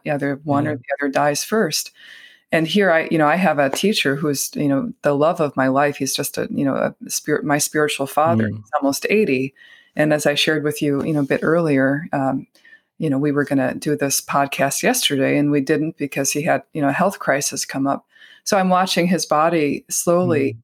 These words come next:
Speaker 1: you know, weaken and inevitably will, you know, disappear just as I will. So if we don't really, you know, help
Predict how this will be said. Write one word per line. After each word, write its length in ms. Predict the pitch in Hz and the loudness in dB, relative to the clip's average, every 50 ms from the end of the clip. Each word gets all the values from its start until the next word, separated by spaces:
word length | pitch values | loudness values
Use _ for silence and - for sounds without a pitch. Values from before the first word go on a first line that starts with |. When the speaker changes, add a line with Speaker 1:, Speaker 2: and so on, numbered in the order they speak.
| _ _ - | _ _ -8
Speaker 1:
you 80 | 180 160 | -4 -2
know, 120 | 151 147 | -2 0
weaken 580 | 143 160 202 233 226 - 139 110 92 - 80 - - - | 0 0 0 0 0 0 0 0 0 -2 -4 -6 -6 -4
and 380 | 160 151 147 147 147 139 - - | -2 0 0 0 0 -2 -2 -2
inevitably 800 | 160 160 156 156 160 160 175 165 160 - 147 143 139 139 139 | -2 2 2 2 2 2 0 0 -2 -2 -2 0 0 0 -2
will, 340 | 147 147 143 143 139 131 - - _ - - - - _ _ _ | -2 -2 -2 -2 -2 -4 -6 -12 _ -20 -20 -20 -20 _ _ _
you 60 | 190 | 0
know, 100 | 170 143 | 0 0
disappear 680 | - - 151 - - 196 - - 208 214 180 139 127 135 | 0 0 -2 -2 -4 -4 -2 0 2 2 4 4 2 0
just 260 | 135 - 151 - - 156 | 0 -4 -6 -4 -2 -2
as 140 | 151 - | 0 2
I 140 | 151 156 175 | 2 2 2
will. 340 | 170 135 - 127 - 190 - _ - - - - - _ | 0 0 -2 -4 -4 -6 -10 _ -20 -20 -20 -20 -12 _
So 200 | - - 202 208 | -2 0 2 2
if 120 | 208 202 214 | 2 2 2
we 100 | 202 208 | 2 4
don't 200 | 220 226 - - | 2 2 2 2
really, 480 | 190 190 190 185 175 160 147 - - _ _ _ _ _ _ _ - | 2 2 4 2 2 2 0 -2 -6 _ _ _ _ _ _ _ -4
you 80 | 185 | -2
know, 140 | 165 151 151 | 0 0 0
help 420 | 170 - 208 190 180 - - _ | 0 2 2 2 2 0 -6 _